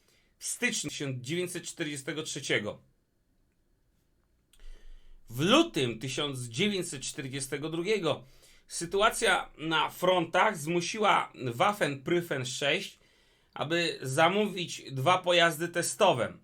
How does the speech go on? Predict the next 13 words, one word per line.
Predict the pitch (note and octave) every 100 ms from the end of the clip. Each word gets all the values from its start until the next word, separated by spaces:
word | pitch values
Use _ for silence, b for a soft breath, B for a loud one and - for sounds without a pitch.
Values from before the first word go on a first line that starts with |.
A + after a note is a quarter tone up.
| G#2+
oba | C3+ C#3+
o | C#3 C3+
masie | D3 C#3 C3
siedemdziesięciu | C#3+ B2 C3+ C3+ B2+ C#3 D#3
dwóch | C#3 D3 D#3+
ton, | - A3 F3+ G#3 b b b b b -
wykorzystujące | D#3+ F#3+ G3 G3 - A3 A3 A#3 G#3+ G#3 F3+ - C#3+
takie | F3+ F3 F3
same | A3 G3+
opancerzenie | E3 D3+ D#3+ D#3+ E3 D3 D#3+ F3+
oraz | E3 D#3 D3 -
układ | - E3+ - D#3 -
napędowy, | D#3+ - C#3 C#3+ C3+ D#3+ A3+